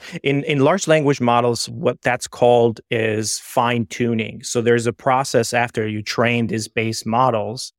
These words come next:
with all the data. It's called fine tuning. So you essentially are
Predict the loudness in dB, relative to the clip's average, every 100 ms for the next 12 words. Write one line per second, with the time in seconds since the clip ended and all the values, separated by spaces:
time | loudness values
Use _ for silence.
0 | -2 0 4 4 4 0 0 0 2 0
1 | -2 -6 _ _ -8 -8 0 0 0 0
2 | 2 2 -2 -2 -2 -2 -8 -6 2 4
3 | 6 4 4 2 2 0 2 2 2 0
4 | -2 0 4 4 4 2